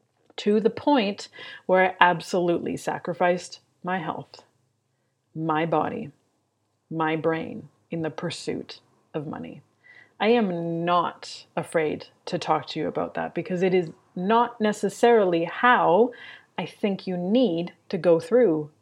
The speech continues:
Valentine's Day. Because I had a really weird experience a few weeks later. I walked into the butcher and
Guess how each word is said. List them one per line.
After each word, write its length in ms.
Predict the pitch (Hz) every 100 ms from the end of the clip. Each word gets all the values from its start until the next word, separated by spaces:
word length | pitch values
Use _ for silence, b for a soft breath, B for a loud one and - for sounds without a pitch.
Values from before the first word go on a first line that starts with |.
| -
Valentine's 640 | 160 - - - - -
Day. 280 | - - - _ _ _ _ _ B B B B
Because 220 | - 247 285
I 80 |
had 260 | 320 403 349
a 80 | 214
really 600 | 180 196 226 240 240 233 -
weird 560 | 165 165 202 196 196
experience 960 | 196 185 - 170 160 156 - - - - _ _ _
a 60 | -
few 240 | - 180
weeks 280 | 170 160 143
later. 400 | - - - 147 _ _ _ _ _ b b b
I 60 | 226
walked 320 | 294 349 349
into 760 | 247 240 - 220 202 196 190 - _ _
the 200 | 165 160
butcher 500 | 160 160 - - 143 - _ _ _ _ _ _ _ _
and 300 | 190 190 180